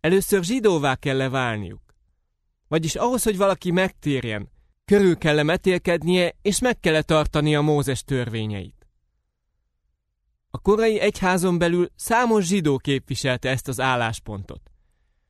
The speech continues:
Néhányan le is mentek Antiókiába, ahol Pál létrehozott egy pogány hívőkből álló gyülekezetet. Azt kezdték terjeszteni az ottani hívők között,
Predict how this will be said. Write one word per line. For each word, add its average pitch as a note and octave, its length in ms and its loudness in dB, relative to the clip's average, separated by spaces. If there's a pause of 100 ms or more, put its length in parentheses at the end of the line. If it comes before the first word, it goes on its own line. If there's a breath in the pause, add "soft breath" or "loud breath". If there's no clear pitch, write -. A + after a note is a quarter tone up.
(240)
Néhányan G3 520 2
le G#3+ 100 4
is G3 200 -2
mentek E3 420 0
Antiókiába, D3+ 1040 0 (260)
ahol E3 260 2
Pál G#3 320 0
létrehozott D#3+ 720 -2
egy C#3+ 100 0
pogány F3+ 420 0
hívőkből D3 500 0
álló C#3 220 2
gyülekezetet. A#2 800 -6 (920)
Azt G3+ 260 -2
kezdték D3 400 -2
terjeszteni D3+ 600 0
az C3+ 100 -2
ottani D3+ 400 -2
hívők D3 440 0
között, E3 420 -4